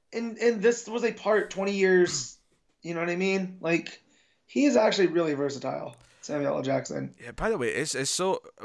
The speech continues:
Speaker 2: I was almost feeling old when they mentioned it's been nineteen years, and I'm like, "It actually has been
Speaker 1: Uh-huh.
Speaker 2: nineteen years, Jesus." <laughs>
Speaker 1: Yeah, yeah, yeah.
Speaker 2: It took
Speaker 1: Like,
Speaker 2: a long
Speaker 1: I
Speaker 2: time to
Speaker 1: remember
Speaker 2: get
Speaker 1: being
Speaker 2: to
Speaker 1: in,
Speaker 2: this.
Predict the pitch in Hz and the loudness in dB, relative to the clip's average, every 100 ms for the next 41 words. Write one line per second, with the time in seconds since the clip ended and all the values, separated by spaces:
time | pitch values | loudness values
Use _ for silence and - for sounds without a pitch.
0 | - - 175 185 160 156 - 127 - 120 | -6 0 2 2 0 0 -2 -6 -4 -4
1 | 127 113 107 101 104 107 107 - 104 104 | -4 -6 -6 -4 -4 -6 -10 -8 -6 -6
2 | 107 - 101 98 104 101 101 98 120 147 | -6 -8 -8 -6 -6 -6 -6 -2 0 0
3 | - 127 123 120 120 107 107 113 101 107 | 0 2 2 2 -2 -4 -6 -8 -6 -6
4 | 98 - 120 110 104 - - - - 180 | -6 -6 -8 -6 -6 -6 -6 -2 2 2
5 | - _ _ - - 156 190 233 214 165 | 0 _ _ -20 -2 2 6 6 6 4
6 | 151 - - 185 190 175 175 208 247 262 | 2 -6 -20 -6 -2 2 4 6 6 6
7 | 269 226 240 240 208 - - - | 4 2 2 2 0 -4 -6 -6